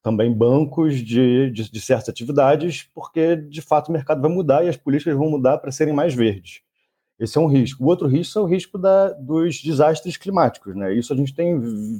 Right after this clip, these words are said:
é, visto, as enchentes e et cetera. Isso impacta ativos e gera, é,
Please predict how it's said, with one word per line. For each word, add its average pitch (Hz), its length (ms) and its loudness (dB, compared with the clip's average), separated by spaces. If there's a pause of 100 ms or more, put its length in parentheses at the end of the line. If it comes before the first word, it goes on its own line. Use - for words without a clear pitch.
(140)
é, 117 180 4
visto, 110 540 0
as 90 100 -8
enchentes 104 920 -2
e 92 80 0
et 98 120 0
cetera. 101 380 2
Isso 110 360 0 (1400)
impacta 120 400 0
ativos 123 340 0
e 143 60 2
gera, 131 520 4
é, 113 500 4